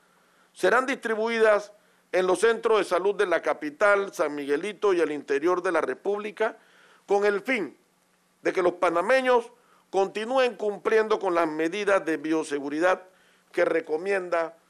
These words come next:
su utilización y evitar así más contagios por covid diecinueve.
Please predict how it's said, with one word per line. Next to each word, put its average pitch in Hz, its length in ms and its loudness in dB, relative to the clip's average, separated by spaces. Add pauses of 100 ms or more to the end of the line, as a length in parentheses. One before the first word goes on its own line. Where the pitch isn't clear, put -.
(160)
su 202 240 -2
utilización 147 880 -4 (420)
y 160 100 -2
evitar 175 360 2
así 208 420 -2 (440)
más 190 180 0
contagios 175 760 -2 (400)
por 156 260 0
covid 170 320 -2
diecinueve. 123 680 -10